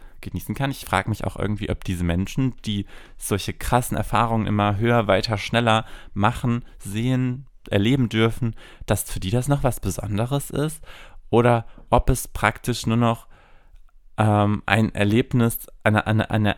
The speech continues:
Aneinanderreihung von Erlebnissen ist, die praktisch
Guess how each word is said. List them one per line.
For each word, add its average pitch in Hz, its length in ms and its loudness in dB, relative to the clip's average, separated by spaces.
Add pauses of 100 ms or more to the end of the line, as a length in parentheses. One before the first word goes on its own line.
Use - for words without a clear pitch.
(120)
Aneinanderreihung 107 1040 2
von 107 220 -2
Erlebnissen 101 640 0
ist, - 400 -4
die 104 120 -2
praktisch - 680 -2